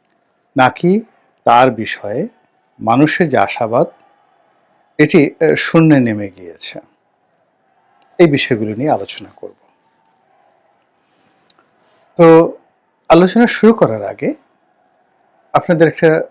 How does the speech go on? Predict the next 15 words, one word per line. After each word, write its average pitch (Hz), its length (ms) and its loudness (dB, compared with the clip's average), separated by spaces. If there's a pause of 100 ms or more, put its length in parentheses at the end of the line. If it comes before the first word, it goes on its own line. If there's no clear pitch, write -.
(180)
বিষয়ে 135 420 -2
দৃষ্টি 131 340 -4
আকর্ষণ - 380 -6
করতে - 280 -18
চাই। - 260 -14 (1500)
সেটি 170 320 0
হলো 196 360 2
যে 156 140 0 (100)
একটি 185 560 0 (160)
জিনিস 127 360 0
ভালো 110 320 -6
আছে - 280 -6
কিনা, - 320 -20 (720)
একটি 156 200 2
অফিস - 640 -2